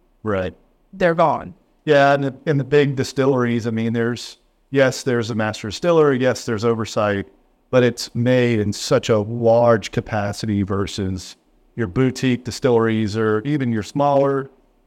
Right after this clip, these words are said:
Speaker 1: smaller to large distilleries. They're, they're handcrafted, daily t-, tested barrels. It's just a different ball of wax, whether it's in Kentucky, Texas, Louisiana, um, Nevada, wherever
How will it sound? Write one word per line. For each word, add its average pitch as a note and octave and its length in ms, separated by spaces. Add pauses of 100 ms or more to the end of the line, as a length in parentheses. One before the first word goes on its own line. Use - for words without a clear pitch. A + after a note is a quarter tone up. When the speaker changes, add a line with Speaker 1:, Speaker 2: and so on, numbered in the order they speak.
(240)
Speaker 1:
smaller D3+ 360
to B2 100
large C#3 340
distilleries. A#2 760
They're, A#2+ 400 (120)
they're B2+ 400 (120)
handcrafted, C3+ 800 (140)
daily D3+ 360
t-, C3 260 (200)
tested A#2+ 360
barrels. A2 560 (300)
It's B2 160
just - 180
a C#3 40
different B2+ 360
ball G#2+ 220
of F#2+ 40
wax, G2 440 (120)
whether C3 200
it's A#2+ 140
in A2 120
Kentucky, B2 560
Texas, A2+ 600 (280)
Louisiana, A#2 680 (320)
um, G2+ 440 (100)
Nevada, B2 520 (340)
wherever B2 540